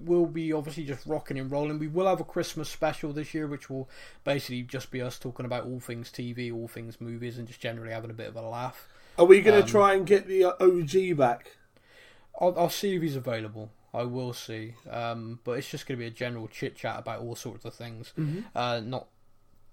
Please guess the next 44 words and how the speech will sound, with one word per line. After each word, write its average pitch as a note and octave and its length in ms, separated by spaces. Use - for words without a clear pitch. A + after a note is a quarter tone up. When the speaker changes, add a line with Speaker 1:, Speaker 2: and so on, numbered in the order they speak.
Speaker 1:
not D#3+ 180
specific D3 580
to C#3+ 160
any B2 180
show B2 300
this A#2 280
year, B2 220
just A#2 260
us A#2 180
laughing A#2+ 380
and A2+ 100
joking. A#2 500
Speaker 2:
Cool. B2+ 220
Speaker 1:
Um, B2+ 280
Speaker 2:
We D3 60
should C3+ 140
try D#3+ 140
and C#3+ 80
get C3 100
special C#3 300
guests. - 580
Speaker 1:
We, G#3 260
I, E3 140
I G#3+ 60
will C4 180
try. C3 720
I - 80
will F3+ 240
try. C#3+ 380
And B2+ 200
I, D3 160
I D3 60
can D3+ 160
think F3+ 220
of D3 80
a C#3 60
few C3+ 360
I A#2 40
might A#2 220
be A#2+ 80
able A#2 200
to A2+ 40
tap A#2+ 300
up. A2 260